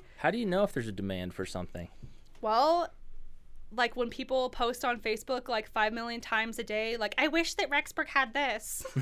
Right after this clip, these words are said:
Speaker 2: <laughs> And then everyone,
Speaker 1: <laughs>
Speaker 2: and then there's, like, five hundred comments that are like, "Yeah, yeah, yeah, I totally agree." Da, da,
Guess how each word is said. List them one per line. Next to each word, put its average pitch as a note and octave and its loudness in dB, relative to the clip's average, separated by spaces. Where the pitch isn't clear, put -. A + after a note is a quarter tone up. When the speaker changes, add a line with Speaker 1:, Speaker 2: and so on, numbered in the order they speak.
Speaker 2:
<laughs> - 8
And F4 8
then F#4+ 12
everyone, E4+ 12
Speaker 1:
<laughs> - -6
Speaker 2:
and C#4+ 8
then D#4 8
there's, D#4 6
like, D4+ 6
five C4 6
hundred D4+ 4
comments C#4 6
that C#4+ 2
are C#4+ 4
like, B3 4
"Yeah, F4+ 8
yeah, E4+ 6
yeah, D#4+ 6
I C#4+ 4
totally D4+ 4
agree." C4+ 0
Da, G#4+ 6
da, A4+ 10